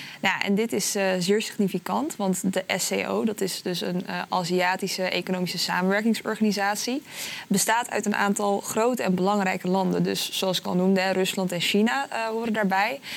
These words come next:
maar ook bijvoorbeeld in India. En dan zijn er ook nog eens een paar, eh, belangrijke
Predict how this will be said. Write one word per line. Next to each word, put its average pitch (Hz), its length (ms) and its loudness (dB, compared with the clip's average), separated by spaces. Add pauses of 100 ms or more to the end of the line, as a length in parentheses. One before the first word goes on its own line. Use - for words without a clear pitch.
(120)
maar 202 160 6
ook 233 140 6
bijvoorbeeld 196 400 2
in - 140 0
India. 262 440 4 (120)
En 269 280 4
dan 254 140 4
zijn 226 180 4
er 220 100 0
ook 269 160 4
nog 262 120 4
eens - 120 -6
een 220 120 2
paar, 214 320 4
eh, 202 60 4
belangrijke 208 520 2